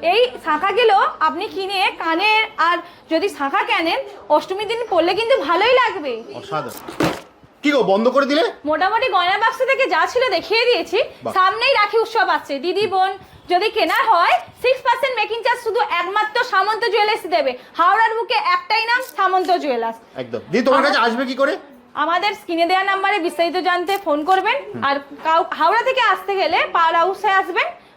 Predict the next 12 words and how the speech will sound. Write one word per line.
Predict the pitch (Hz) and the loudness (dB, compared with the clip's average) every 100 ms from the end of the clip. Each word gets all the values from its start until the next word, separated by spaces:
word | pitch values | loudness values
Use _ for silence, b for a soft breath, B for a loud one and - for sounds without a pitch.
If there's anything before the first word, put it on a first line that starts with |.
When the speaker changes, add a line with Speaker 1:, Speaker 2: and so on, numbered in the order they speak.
| - | -2
Speaker 1:
বা | 349 370 | 0 0
স্ক্রিনে | - 359 | -2 -2
দেওয়া | 370 403 | 0 0
নাম্বারে | 415 440 453 | 0 -2 0
ফোন | 427 440 | 0 0
করলে | 453 | 0
আমরা | 403 427 | 0 0
তো | 453 | 0
গাইড | 359 359 370 | 0 0 0
করে | 370 381 | 0 2
নেবো। | 339 349 | 0 0
Speaker 2:
হুম। | - - - 117 | -2 -8 -18 -18